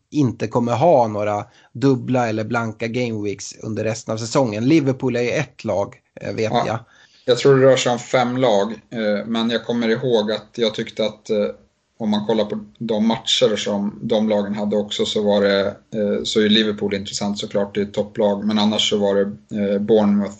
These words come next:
Speaker 2: och Leicester, eh, som hade fina matcher i både trettioett och trettiotre, eh, som jag, eh, fann av intresse i alla fall.
Speaker 1: Ja, och det där är ju dubbelt. Det är ju jätteskönt att veta att de inte har några blanka game weeks. Å andra sidan så vet man ju nu redan att,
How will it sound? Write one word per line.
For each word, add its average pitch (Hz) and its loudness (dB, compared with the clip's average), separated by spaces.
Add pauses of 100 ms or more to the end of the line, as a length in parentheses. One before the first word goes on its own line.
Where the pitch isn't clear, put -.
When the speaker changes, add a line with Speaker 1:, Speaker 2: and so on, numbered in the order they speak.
Speaker 2:
och - -6 (180)
Leicester, 107 -2 (600)
eh, 104 0
som 104 -2
hade 101 0
fina 101 -2
matcher 101 -2
i 95 -2
både 101 -2
trettioett - -4
och - -8
trettiotre, 101 -4 (380)
eh, 113 -6
som 104 0
jag, 101 4 (300)
eh, 110 -4
fann 98 -4
av 98 -6
intresse 104 0
i 107 0
alla 101 -6
fall. - -8 (560)
Speaker 1:
Ja, 135 4
och 135 2
det 139 4
där 139 2
är 202 4
ju 165 4
dubbelt. 135 -2
Det 131 -2
är 147 2
ju 143 4
jätteskönt 160 -2
att 139 -2
veta 127 0
att 120 -4
de 120 -2
inte 113 -2
har 110 0
några 107 -2
blanka 110 -4
game 127 -2
weeks. - -12
Å - -4
andra 131 2
sidan 120 -2
så 113 -6
vet 110 -8
man 110 -4
ju 113 -4
nu 120 2
redan 107 -2
att, 110 -10